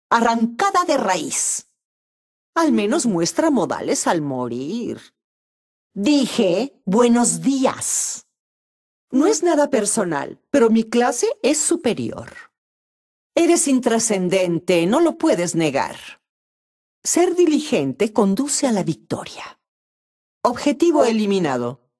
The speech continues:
Problema resuelto. Ay, al menos muere con algo de dignidad. Así es como lo hace una profesional.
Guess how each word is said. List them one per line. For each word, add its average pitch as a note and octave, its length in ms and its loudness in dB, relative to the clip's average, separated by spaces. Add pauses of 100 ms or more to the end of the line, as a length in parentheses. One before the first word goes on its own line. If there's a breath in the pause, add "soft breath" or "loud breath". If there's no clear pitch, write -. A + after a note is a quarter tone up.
(600)
Problema C#4 520 2
resuelto. G#3 800 -4 (840)
Ay, G#3+ 400 2 (140)
al F#3 120 4
menos D#4 320 2
muere G#3+ 440 2
con F3 180 -2
algo A3+ 300 0
de A3+ 100 0
dignidad. D#3 960 0 (840)
Así C4+ 360 0
es B3 140 0
como G#3 260 2
lo A3+ 140 4
hace A3 240 2
una E4+ 380 0
profesional. D3+ 960 -2